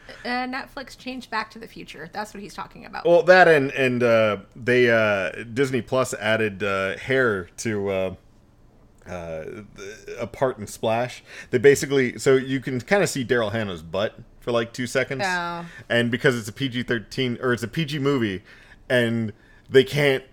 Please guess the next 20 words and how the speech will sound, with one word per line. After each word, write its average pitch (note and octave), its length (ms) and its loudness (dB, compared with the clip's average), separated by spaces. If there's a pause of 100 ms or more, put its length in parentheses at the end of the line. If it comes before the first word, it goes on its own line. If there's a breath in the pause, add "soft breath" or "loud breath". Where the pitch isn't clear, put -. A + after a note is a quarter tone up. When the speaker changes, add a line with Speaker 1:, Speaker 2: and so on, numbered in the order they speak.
(340)
Speaker 2:
you D3 120 2
know, A#2+ 120 4
it's A2+ 140 -2
Disney, C3 340 4
they A#2 140 0
can't B2 200 0
show A#2 140 0
butt. A2+ 260 0
They A#2+ 120 0
gave C#3+ 220 -2
her, F#3+ 100 2
like, D#3 160 -2
a C3 40 -2
weird A#2+ 360 2
fur A#2+ 260 2
bikini. A2 500 -4
So A2 140 -4
there's A2 220 -2
this G#2+ 160 -6
digitized, D#3 1040 2